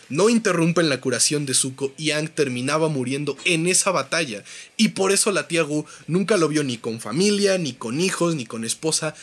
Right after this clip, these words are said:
ni con nada, porque Aang estaba destinado a morir en las catacumbas de cristal.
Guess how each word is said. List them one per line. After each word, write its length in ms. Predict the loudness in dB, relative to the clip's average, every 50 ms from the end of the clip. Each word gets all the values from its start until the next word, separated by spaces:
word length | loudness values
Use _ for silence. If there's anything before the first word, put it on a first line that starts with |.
| -18 -10
ni 200 | -4 -2 -2 -2
con 260 | -2 -4 -4 -4 -2 0
nada, 340 | 0 0 0 -2 -6 -10 -14 -20 -20 _ -2
porque 360 | -2 0 0 0 -2 -2 -2
Aang 200 | -2 -2 -4 -6 -8 -10 _
estaba 480 | -2 0 0 0 0 0 0 2 2 0
destinado 580 | 0 -2 -2 -4 -4 -4 -2 0 0 0 0
a 40 | 0
morir 360 | -2 -2 -4 -2 -4 -4 -4 -8 -12 -20 -20 _ _ -2
en 220 | 0 0 2 0
las 180 | 0 0 -2 -2
catacumbas 760 | -2 -4 -4 -4 -8 -10 -8 -6 -6 -4 -4 -4 -4 -4 -4
de 100 | -8 -10
cristal. 380 | -10 -8 -8 -6 -6 -4 -4